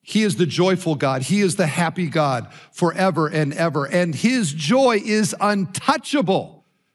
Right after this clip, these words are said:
It transcends everything.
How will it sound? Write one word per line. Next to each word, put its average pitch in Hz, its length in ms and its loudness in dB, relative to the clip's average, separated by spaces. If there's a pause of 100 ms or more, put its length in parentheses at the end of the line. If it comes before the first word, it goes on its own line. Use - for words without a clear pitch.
(160)
It 220 160 2
transcends 277 960 2 (240)
everything. 247 1000 0